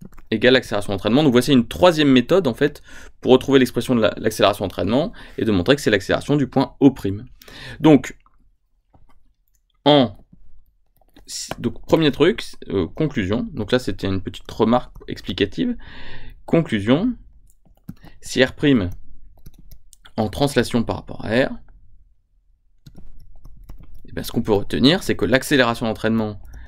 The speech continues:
c'est l'accélération de O prime par rapport à R, fait, c'est l'accélération de n'importe quel point de R prime par rapport à R, on pourrait même dire.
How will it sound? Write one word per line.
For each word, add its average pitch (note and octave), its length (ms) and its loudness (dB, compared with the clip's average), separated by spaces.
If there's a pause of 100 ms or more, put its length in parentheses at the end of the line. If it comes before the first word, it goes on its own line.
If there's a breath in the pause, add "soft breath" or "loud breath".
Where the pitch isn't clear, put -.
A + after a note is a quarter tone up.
(140 soft breath)
c'est - 140 -2
l'accélération A2 500 2
de G2+ 140 -2
O C#3+ 100 4
prime A#2+ 420 0 (240)
par - 100 -4
rapport - 280 -6
à G#2+ 40 4
R, D3+ 260 2 (800 soft breath)
fait, - 100 2
c'est A#2 80 4
l'accélération G#2 420 2
de A#2 80 6
n'importe D3+ 440 4
quel C3 160 6
point C3+ 180 4
de A2+ 100 4
R A2 140 -4
prime B2 340 4 (540)
par A2 100 4
rapport F#2+ 280 0
à - 20 2
R, D#3+ 140 4
on D#3+ 60 -6
pourrait A2 160 -2
même G2+ 140 -2
dire. D3+ 220 -2